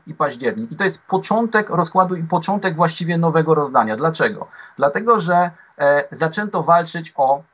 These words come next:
no, jak żeby inaczej, zaczęto walczyć o Rzym. E, w kilku różnych, e, regionach odbywały się, odbywały się wybory samorządowe, natomiast Rzym był najważniejszy, dlatego że tam pojawia się realna szansa na przełamanie hegemonii.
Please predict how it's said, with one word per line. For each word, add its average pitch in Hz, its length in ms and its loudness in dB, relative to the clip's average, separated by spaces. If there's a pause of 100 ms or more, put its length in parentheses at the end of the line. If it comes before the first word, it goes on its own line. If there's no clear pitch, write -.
(120)
no, 143 140 -8
jak 139 180 -4
żeby 139 220 -8
inaczej, 127 480 0
zaczęto 160 380 -4
walczyć 156 360 -2
o 151 60 -2
Rzym. 123 360 -6 (280)
E, 131 300 2
w - 180 -16
kilku 233 420 0
różnych, 185 460 0
e, 160 260 6
regionach 165 500 4
odbywały 156 520 4
się, 143 260 -2
odbywały 147 440 2
się 139 180 -6
wybory 143 320 0
samorządowe, 143 840 2 (220)
natomiast 160 480 2
Rzym 175 200 -2
był 190 120 2
najważniejszy, 165 720 2
dlatego 165 340 0
że 160 60 -4
tam 165 140 4
pojawia 160 260 0
się 156 120 0
realna 160 320 6
szansa 160 300 0
na 151 120 2
przełamanie 160 560 2
hegemonii. 151 680 -2